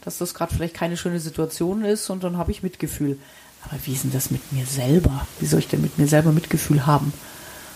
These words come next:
Und das ist so eine Idee aus der positiven Psychologie, die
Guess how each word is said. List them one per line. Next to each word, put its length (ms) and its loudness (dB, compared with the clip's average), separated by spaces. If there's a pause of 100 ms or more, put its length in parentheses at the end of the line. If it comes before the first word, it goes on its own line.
(160)
Und 200 4 (260)
das 220 0
ist 160 -2
so 100 4
eine 300 4 (340)
Idee 500 4
aus 180 4
der 80 4
positiven 540 0
Psychologie, 840 2 (460)
die 240 2